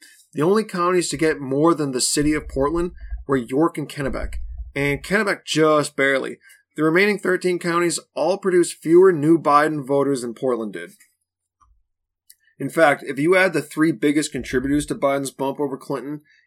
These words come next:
it's Portland, South Portland, and Scarborough, together, these three neighboring communities gave Joe Biden more than ten thousand extra votes that they didn't give Clinton.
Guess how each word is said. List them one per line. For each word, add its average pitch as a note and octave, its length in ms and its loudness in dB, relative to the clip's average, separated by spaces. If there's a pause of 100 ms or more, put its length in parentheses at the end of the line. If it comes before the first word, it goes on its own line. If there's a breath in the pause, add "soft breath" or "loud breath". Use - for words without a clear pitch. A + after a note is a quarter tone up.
(160 soft breath)
it's A#2 220 -4 (140)
Portland, C#3+ 400 -4
South C3+ 340 -4
Portland, C3 280 -4
and B2 80 -6
Scarborough, C#3 640 -2 (120)
together, C3+ 580 -2 (300)
these E3+ 280 0
three E3 280 4
neighboring C#3+ 500 0
communities C3+ 540 -4
gave B2+ 240 0
Joe B2 200 0
Biden B2+ 360 2
more B2 260 -2
than A2+ 200 -6
ten C#3 260 -6
thousand C3 400 -4
extra B2+ 420 -4
votes A#2+ 380 -2
that A2 220 -6
they A#2+ 100 -4
didn't B2+ 360 -4
give A#2 200 -2
Clinton. G#2+ 440 -8